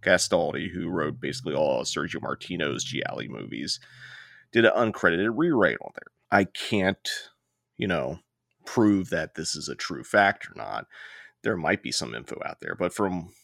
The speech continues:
just the research I did, like, I couldn't confirm if it's true or not. But there's,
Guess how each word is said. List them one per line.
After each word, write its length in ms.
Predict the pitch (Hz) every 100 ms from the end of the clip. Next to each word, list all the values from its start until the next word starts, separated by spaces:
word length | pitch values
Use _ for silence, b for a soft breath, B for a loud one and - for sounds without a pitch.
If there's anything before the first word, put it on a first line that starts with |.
| b -
just 160 | 120
the 60 | 104
research 420 | 95 82 80 73
I 140 | 80 71
did, 220 | 65 62
like, 160 | 57
I 120 | - -
couldn't 300 | - - -
confirm 440 | - - 50 53
if 100 | -
it's 120 | -
true 180 | - -
or 120 | -
not. 260 | - - -
But 220 | 147 139
there's, 640 | 139 135 131 113 - -